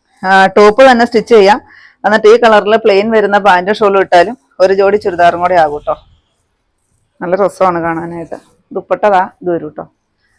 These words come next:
നല്ല രസമുണ്ട്. ദാ ഇങ്ങനെ ഇഷ്ടം പോലെ നീളവും വീതിയും എല്ലാം വരുന്ന ദുപ്പട്ടയാണ്. അഞ്ഞൂറ്റി എൺപത്തഞ്ചാണ് റേറ്റ്. നെക്സ്റ്റ് ദാ ഇതാണ് നല്ലൊരു, ആ, ബാട്ടിക് ചുങ്കിടി ചുരിദാറാണ് ട്ടോ. പ്യുവർ കോട്ടൺ മെറ്റീരിയൽ വന്നിരിക്കുന്നതാണ്. ബോട്ടം ഒക്കെ അതെ.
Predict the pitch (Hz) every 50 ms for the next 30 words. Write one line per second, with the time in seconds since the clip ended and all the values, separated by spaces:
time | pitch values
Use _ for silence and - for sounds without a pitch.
0 | _ _ _ _ - 180 180 190 196 190 196 - 170 156 151 147 - - _ _
1 | _ _ _ - - 175 165 151 151 139 - - _ _ - - _ - - 247
2 | 226 185 170 175 180 196 190 180 175 165 175 185 196 190 170 165 156 175 170 160
3 | 165 165 170 185 202 202 175 156 - - 151 165 - _ _ _ _ _ _ _
4 | - 190 180 - - - - 156 143 - - - - 190 208 220 226 240 233 233
5 | 294 285 269 262 262 262 247 226 208 208 196 185 185 226 262 269 247 - _ _
6 | _ _ _ _ _ _ _ _ _ _ - 214 220 214 - - - 247 196 185
7 | 190 208 190 175 170 170 170 180 220 - - - _ _ _ _ _ 208 208 208
8 | 226 240 247 269 294 302 262 226 202 175 185 208 240 254 - - 175 175 175 175
9 | 170 165 165 180 185 190 185 185 180 - 220 214 - _ _ _ _ _ - 247
10 | 226 233 226 233 247 262 294 294 - 220 180 180 170 170 175 180 180 170 160 156
11 | 151 160 175 151 151 _ _ _ _ _ _ _ _ _ - 226 220 226 233 247
12 | 277 294 - - 220 196 185 - 208 233 220 190 175 151 185 185 175 196 202 196
13 | 185 180 180 175 175 180 175 180 185 196 208 190 180 175 170 - 214 208 202 -
14 | _ 226 208 160 135 -